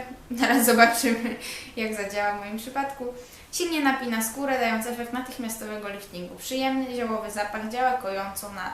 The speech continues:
zmysły. Dwie, trzy krople na okolicy oczu, delikatnie wklepać opuszkami palców. Stosuj dwa razy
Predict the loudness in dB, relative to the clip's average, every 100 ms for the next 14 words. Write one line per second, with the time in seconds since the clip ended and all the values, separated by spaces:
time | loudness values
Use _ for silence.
0 | -8 -10 -10 -10 -10 -12 -16 -20 -20 -20
1 | -6 -2 -2 -2 0 -2 0 0 2 2
2 | 0 -6 -8 -6 -6 -8 -10 -8 -6 -6
3 | -8 -10 -10 -10 -10 -12 -14 -10 -8 -6
4 | 0 0 0 -6 -12 -18 -16 -6 -2 -2
5 | -4 -4 -2 -2 -4